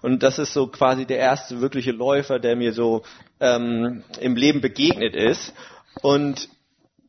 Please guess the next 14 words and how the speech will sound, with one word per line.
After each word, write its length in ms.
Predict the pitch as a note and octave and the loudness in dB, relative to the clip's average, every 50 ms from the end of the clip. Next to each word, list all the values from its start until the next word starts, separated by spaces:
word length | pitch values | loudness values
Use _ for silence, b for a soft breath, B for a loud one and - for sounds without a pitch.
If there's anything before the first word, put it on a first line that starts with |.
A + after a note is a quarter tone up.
| _ _ _ - | _ _ _ 2
dann 300 | C#3+ C3+ C3 C3+ C#3 C3+ | 2 2 2 2 0 0
habe 160 | C#3+ C#3 C3+ | 0 -2 -2
ich 120 | C#3 - - - | -2 -12 -12 -6
ihm, 500 | C3+ C3+ C#3 C#3+ C#3 C#3 C3 B2 - - | -2 0 2 2 2 0 -2 -6 -10 -8
nachdem 360 | - B2+ A#2+ - C#3 C3+ C3+ | -8 -8 -4 -2 0 0 2
wir 80 | C3 B2 | 2 2
dann 180 | B2+ A#2+ A#2+ G2 | 2 0 0 0
ein, 300 | - B2 B2 B2+ B2+ - | -2 -2 -2 -2 -4 -4
zwei 240 | - B2+ A#2+ A#2+ | -2 0 0 2
Mal 220 | A#2 A#2 A2+ A2+ A2+ | 2 2 2 2 0
miteinander 440 | A#2 - - A2 A2+ A2 A2 G#2 - | -2 -4 -2 0 0 2 2 2 0
auch 140 | A2 - | -2 -6
gelaufen 420 | - G#2+ - C#3 D#3 D#3 - D3+ C3+ | -4 2 4 4 4 4 2 -2 -2
sind, 320 | B2+ C3+ C3 C3 B2+ - | 0 2 2 2 0 -4